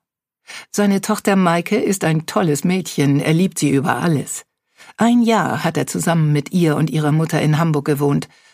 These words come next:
Aber er und Steffi standen sich im Weg, sie waren nicht richtig füreinander.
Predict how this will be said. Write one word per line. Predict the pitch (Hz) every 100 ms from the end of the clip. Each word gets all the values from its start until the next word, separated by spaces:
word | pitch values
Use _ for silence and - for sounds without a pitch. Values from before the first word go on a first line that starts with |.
| _ _ -
Aber | 202 190 -
er | 208 214 220
und | 202 196
Steffi | - 208 190 - 196 240
standen | - 196 202 208
sich | 196 190
im | - 196
Weg, | 202 190 143 - - -
sie | 214 202
waren | 220 196
nicht | 190 -
richtig | 170 185 - 131 -
füreinander. | 143 131 131 139 139 127